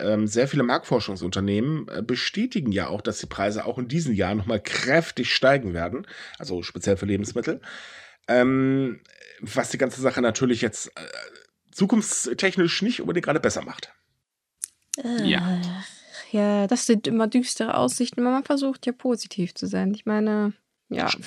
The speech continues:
Speaker 1: stimmt, die Wirtschaftsaussichten sind tatsächlich positiver oder werden positiver eingeschätzt, sagen wir's mal so rum.
Speaker 3: Hm, okay. Das hilft den anderen bloß nichts. <laughs>
Speaker 1: Ja, also es ist halt, äh,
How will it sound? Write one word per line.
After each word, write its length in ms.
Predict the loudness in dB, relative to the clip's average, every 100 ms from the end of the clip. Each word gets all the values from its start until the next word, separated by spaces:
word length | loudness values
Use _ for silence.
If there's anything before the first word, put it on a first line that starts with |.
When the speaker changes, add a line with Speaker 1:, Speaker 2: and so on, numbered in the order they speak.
| 2
Speaker 1:
stimmt, 440 | 6 6 4 2
die 160 | 2 6
Wirtschaftsaussichten 680 | 6 6 4 4 6 6 6
sind 140 | 6
tatsächlich 400 | 4 4 2 2
positiver 480 | 4 4 4 2 2
oder 300 | 2 2 6
werden 180 | 4 4
positiver 480 | 0 -2 0 2 4
eingeschätzt, 480 | 4 4 0 -2
sagen 180 | 0 2
wir's 140 | 0 -2
mal 60 |
so 120 | -4 -6
rum. 180 | -10 -18 _ _ _ _ _ _ _ _ _ _ _
Speaker 3:
Hm, 200 | 6 6 2
okay. 360 | 0 0 0 -2 0 0 0 -10 -16 -18 -10 -2
Das 160 | 4
hilft 180 | 6 6
den 100 | 4
anderen 280 | 6 6 6
bloß 200 | 4 4
nichts. 340 | 2 0 -2 -2 4 2
<laughs> 280 | 2 -2 0
Speaker 1:
Ja, 560 | 4 6 8 8 8 6
also 500 | 4 6 4 2 -8 -10
es 180 | -4
ist 120 | 0 4
halt, 440 | 4 2 -12 -20 _ -18
äh, 220 | -16 -16